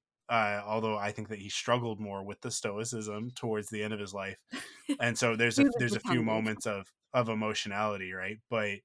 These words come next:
Speaker 1: um, but the, but the, the, the purpose of stoicism as a philosophy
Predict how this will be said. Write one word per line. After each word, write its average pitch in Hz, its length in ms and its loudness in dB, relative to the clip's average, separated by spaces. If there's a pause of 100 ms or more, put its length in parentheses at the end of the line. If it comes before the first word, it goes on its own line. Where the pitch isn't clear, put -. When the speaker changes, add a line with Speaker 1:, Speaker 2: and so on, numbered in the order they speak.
(460)
Speaker 1:
um, 110 420 4
but 131 160 4
the, 131 180 4
but 139 240 4
the, 139 120 4 (100)
the, 139 180 6 (440)
the - 80 2
purpose 190 360 10
of 151 120 4
stoicism 139 560 6
as 117 100 0
a 101 60 -4
philosophy 117 840 0